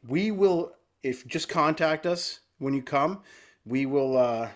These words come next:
at least, uh, myself or Steve and I, or even if Dave gets up this way, 'cause Dave is not actually that close to us,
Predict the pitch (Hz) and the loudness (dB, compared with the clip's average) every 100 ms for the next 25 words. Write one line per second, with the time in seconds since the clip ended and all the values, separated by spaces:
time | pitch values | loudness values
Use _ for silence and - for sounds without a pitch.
0 | _ _ 113 - 107 180 214 - - 113 | _ _ -8 -6 0 0 0 -2 -2 -2
1 | 113 110 135 143 165 110 107 98 - - | -4 -2 2 2 0 -2 -4 -4 -8 -6
2 | 143 143 135 139 139 139 120 110 - - | -4 -2 -2 0 0 0 -2 -6 -12 -20
3 | _ - 120 120 - 127 123 131 117 - | _ -8 -4 -4 -2 -2 0 -2 -6 -4
4 | 120 127 - 143 135 135 131 117 113 151 | -4 -4 -4 -4 -2 -2 -2 -6 -2 -2
5 | 208 156 120 117 104 117 117 101 95 - | -2 -4 -6 -4 -4 -6 -6 -6 -8 -10
6 | - 113 127 - 156 175 | -6 -6 -6 -6 -6 -6